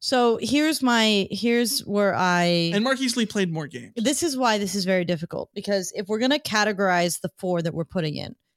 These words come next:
Speaker 1: Lynn Swann, godfather of the modern U S C wide receiver.
Speaker 2: Yeah.
Speaker 1: Marquise Lee, stat giant.
Speaker 2: Yeah.
Speaker 1: Drake London, to me, he would have been a stat giant, but he got injured.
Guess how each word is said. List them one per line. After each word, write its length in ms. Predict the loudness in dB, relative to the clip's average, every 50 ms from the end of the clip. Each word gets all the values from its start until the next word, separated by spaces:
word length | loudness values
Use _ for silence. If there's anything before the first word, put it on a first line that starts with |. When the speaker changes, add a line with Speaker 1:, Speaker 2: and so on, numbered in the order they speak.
| _ _ _ _ _
Speaker 1:
Lynn 200 | -2 0 0 2
Swann, 580 | 0 0 0 2 2 4 4 2 2 0 -2 -2 -2
godfather 580 | -2 0 0 0 0 0 0 0 0 0 0 0
of 180 | 0 -2 -2
the 80 | -2 -2
modern 280 | -2 -2 -2 -2 -2
U 120 | -2 -2 -2
S 120 | -2 -2
C 80 | -4 -4
wide 180 | -6 -8 -8
receiver. 400 | -8 -10 -10 -10 -10 -12 -14 -12 _
Speaker 2:
Yeah. 220 | -6 -6 -6 -6 -10 -18 -20 -20 _ _ _ -4
Speaker 1:
Marquise 500 | 0 0 0 2 2 0 0 0 0 0
Lee, 460 | 2 2 2 2 2 2 0 -2 -6 _ _ _ _ _ _ _ _ _ _ _ _ _ _ _
stat 400 | -4 -2 0 0 0 0 0 -2
giant. 560 | -4 -6 -6 -6 -6 -10 -14 -16 -20 -20 -20 _ _ _ _ _ -8
Speaker 2:
Yeah. 140 | -8 -8 -8 -10 _ _ _ _ _ _ _ _ _ _ _ _ _ _ _ _ _ _ _ _ _ -4
Speaker 1:
Drake 340 | 0 2 2 2 0 0
London, 400 | 0 2 2 2 2 2 2 2
to 200 | 2 2 2 2
me, 580 | 4 4 4 4 4 4 4 4 2 0 -2 -4 _ _ _ _ _ _ _ _ _ _ _ _ _ _ _ _ _ _ _ _ -12
he 280 | -8 -4 0 2 2
would 300 | 2 2 2 2 2 2
have 300 | 2 0 -2 -2 -2 -2
been 160 | 0 0 0 0
a 80 | 0
stat 320 | -2 -2 -2 -2 -2 -2 -4
giant, 440 | -4 -4 -2 -2 -2 -2 -4 -6 -8 _ _ _ _ _ _ _ _ _ _
but 160 | -2 0 2
he 80 | 2 2
got 180 | 2 2 2 0
injured. 440 | 0 -2 -4 -4 -4 -6 -6 -8